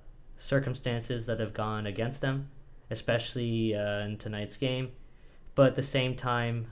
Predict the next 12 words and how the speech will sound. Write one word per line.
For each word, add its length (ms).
um, 400
there's 200
been, 340
you, 220
you 140
could, 280
how 160
can 100
I 60
say 180
this? 280
Um, 360